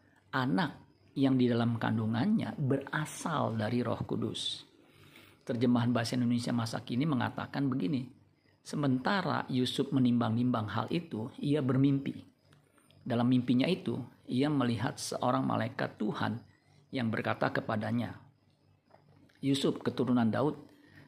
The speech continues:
jangan takut menikah dengan Maria, sebab anak yang di dalam kandungannya itu terjadi oleh kuasa Roh Allah.'" Peristiwa kelahiran Kristus ke dunia harus kita fahami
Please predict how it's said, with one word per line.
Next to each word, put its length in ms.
jangan 320
takut 400
menikah 640
dengan 320
Maria, 560
sebab 340
anak 480
yang 300
di 80
dalam 340
kandungannya 600
itu 480
terjadi 800
oleh 160
kuasa 560
Roh 320
Allah.'" 400
Peristiwa 560
kelahiran 560
Kristus 800
ke 80
dunia 800
harus 240
kita 400
fahami 640